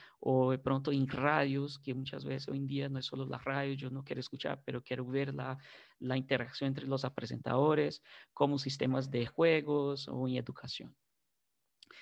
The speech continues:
Ya la X B veinticinco es una cámara fija,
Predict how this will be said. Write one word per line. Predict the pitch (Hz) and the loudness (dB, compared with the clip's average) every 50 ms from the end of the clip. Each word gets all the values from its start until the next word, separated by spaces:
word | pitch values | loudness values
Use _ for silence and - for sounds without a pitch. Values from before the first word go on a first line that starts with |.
| - - | -18 -10
Ya | - 120 135 143 151 | -2 4 6 6 6
la | 165 175 175 175 | 6 4 2 2
X | 185 - 190 185 185 | 0 -2 -4 -4 0
B | 170 170 | 0 0
veinticinco | 170 175 170 - 180 - - 165 156 147 - | 0 0 -2 -4 -6 -4 -2 -2 -2 0 -2
es | 160 170 | -2 0
una | - 139 143 139 | 0 -2 -2 0
cámara | - 135 131 131 147 160 | 0 0 0 2 0 -2
fija, | - - - 196 190 - - 190 208 - | -2 -2 -2 -2 -2 0 -2 -2 -2 -4